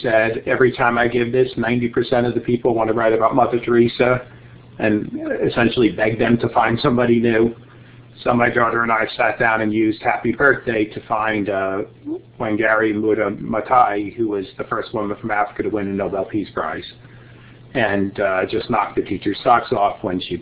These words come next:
turned that in. So that's what gave rise to Sweet Search biographies. And when I introduced it for Black History Month, the school librarian was so pleased because, as she said, there are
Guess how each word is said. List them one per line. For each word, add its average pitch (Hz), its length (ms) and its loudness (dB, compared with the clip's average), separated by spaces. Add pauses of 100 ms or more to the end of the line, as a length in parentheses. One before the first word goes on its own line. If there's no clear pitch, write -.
(120)
turned 110 240 -2
that 98 160 -4
in. 92 320 -4 (640)
So 147 80 2
that's 120 200 2
what 123 160 -2
gave 107 220 0
rise 104 320 0
to 90 120 -12
Sweet - 280 -6
Search 90 260 -6
biographies. 92 720 -4 (800)
And 117 120 -2
when 110 100 -2
I 113 80 0
introduced 110 500 -2
it - 180 -4
for 101 380 -2 (120)
Black 120 280 2
History 101 400 -4
Month, 92 320 -6 (100)
the 104 120 -2
school 104 260 -4
librarian 98 460 -2
was 92 160 -4
so 107 120 0
pleased 113 540 2
because, 104 360 -4 (220)
as 101 100 -4
she 107 180 -2
said, 95 420 -4 (760)
there 117 140 4
are 107 60 2